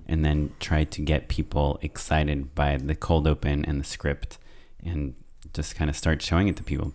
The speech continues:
Put it on Facebook, go to agents, you know, go to film festivals, do whatever you can to get in front of people. And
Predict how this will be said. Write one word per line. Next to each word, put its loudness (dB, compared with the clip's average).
Put 2
it 4
on 4
Facebook, 0
go 4
to 4
agents, 2
you 6
know, 4
go 4
to 4
film 6
festivals, 4
do 6
whatever 6
you 6
can 4
to -4
get 4
in 2
front 2
of 2
people. 2
And 0